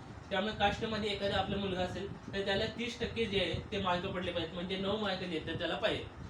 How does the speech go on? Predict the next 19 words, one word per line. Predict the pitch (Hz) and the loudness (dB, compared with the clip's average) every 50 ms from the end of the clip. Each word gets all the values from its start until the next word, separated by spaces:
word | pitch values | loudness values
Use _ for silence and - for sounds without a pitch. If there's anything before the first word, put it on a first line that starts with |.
| - - - - - | -10 -10 -8 -4 -2
आणि | - - 185 214 247 - - - - - | -2 0 0 0 -2 -2 -6 -8 -2 2
ओपन | 180 180 185 196 196 | 2 2 4 2 2
मध्ये, | 202 196 185 180 175 175 175 175 175 | 2 2 0 0 -2 -4 -6 -4 -2
ओपन | 175 175 175 185 | -2 0 0 0
मध्ये | 185 185 185 175 175 - 302 - - - - | -2 -2 -2 -2 -2 -2 -2 -4 -6 -8 -8
साडे | - - - - 196 196 180 180 180 | -8 -8 -6 -2 2 2 4 4 2
दहा | 185 175 175 | 2 0 0
मार्क | - 156 147 - 170 | 0 0 -2 -2 -4
जे | 175 196 | -4 -4
आहेत | 214 226 - | -4 -4 -2
त्याला | - 185 - | -2 -2 -2
पाहिजे. | - 196 180 147 - - - - - - - - 202 | 0 0 0 -2 -2 -4 -6 -10 -10 -10 -6 -2 0
हे | 196 | 4
झालं | 220 220 226 233 | 4 6 6 4
शिपाईसाठी. | 233 247 233 226 226 220 226 226 208 190 175 175 170 - - - - - - - - - - | 2 2 0 2 2 2 2 2 0 -2 -2 -2 -2 -4 -6 -6 -8 -10 -10 -10 -10 -8 -4
मग | 208 220 | -4 -2
असं | 220 - 190 - - 233 233 | -2 0 -2 0 0 -2 -2
शिपाईसाठी | - 226 214 220 226 247 247 247 226 214 240 | -2 -2 0 0 0 0 2 0 0 0 0
झालं, | 233 226 - - 156 185 | 0 2 2 2 2 0